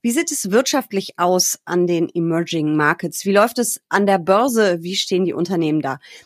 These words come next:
Darüber sprechen Uli Stephan von der Deutschen Bank und ich in den Perspektiven to go. Herzlich willkommen, mein Name ist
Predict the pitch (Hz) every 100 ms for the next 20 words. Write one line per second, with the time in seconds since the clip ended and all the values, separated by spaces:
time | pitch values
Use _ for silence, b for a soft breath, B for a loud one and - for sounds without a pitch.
0 | - 214 269 262 - - 185 - - 151
1 | 151 - 196 196 180 175 170 160 147 143
2 | - 170 220 440 - - 277 - 190 -
3 | 202 196 202 170 - 185 - - 147 143
4 | 147 - 208 180 123 113 B B B B
5 | - - 254 190 175 226 349 466 - 175
6 | 175 202 175 175 175 240 254